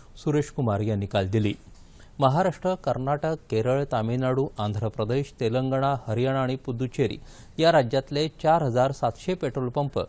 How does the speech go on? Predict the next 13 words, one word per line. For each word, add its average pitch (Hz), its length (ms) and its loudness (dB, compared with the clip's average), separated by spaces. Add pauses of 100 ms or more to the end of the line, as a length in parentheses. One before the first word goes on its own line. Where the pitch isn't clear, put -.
(320)
दर 170 220 6
रविवारी 123 460 2
बंद 104 280 -2
राहतील. 135 480 2
त्यामुळे 123 400 2
इंधनाची 139 540 -2
बचत 123 300 -4 (120)
होण्यासोबतच 120 760 0 (320)
तिथं 156 240 -4
काम 123 300 -2
करणाऱ्या 120 460 0
लाखो 110 380 0
कर्मचाऱ्यांना 123 720 0